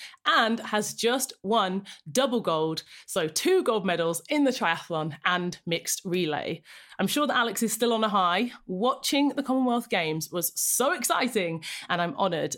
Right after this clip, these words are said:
that Alex could find time while celebrating to join us today. So that is a lot of talking from me.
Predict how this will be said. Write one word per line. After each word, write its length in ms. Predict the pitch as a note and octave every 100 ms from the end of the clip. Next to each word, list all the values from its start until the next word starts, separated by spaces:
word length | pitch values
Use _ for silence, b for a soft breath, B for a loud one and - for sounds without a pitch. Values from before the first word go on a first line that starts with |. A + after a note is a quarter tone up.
| -
that 120 | E3
Alex 260 | D#3+ E3 -
could 160 | F#3
find 300 | - F#3+ G#3
time 360 | A#3+ G3+ D#3 D#3
while 280 | - D#3+ D#3
celebrating 800 | - F#3 F3+ E3 D3 D#3 D#3+ A3+ -
to 80 | F3
join 280 | D#3+ D3+ D3
us 200 | C#3+ -
today. 500 | D3 C#3 C#3 D3 - B B B B B
So 640 | - - C#4 E4+ A3+ F3+ - -
that 340 | F#3 F3 B3+
is 140 | C#4 A#3+
a 40 |
lot 140 | A#3+ A#3
of 80 |
talking 300 | A#3+ G#3+ G#3
from 160 | G3+ G#3
me. 300 | F#3 E3 B3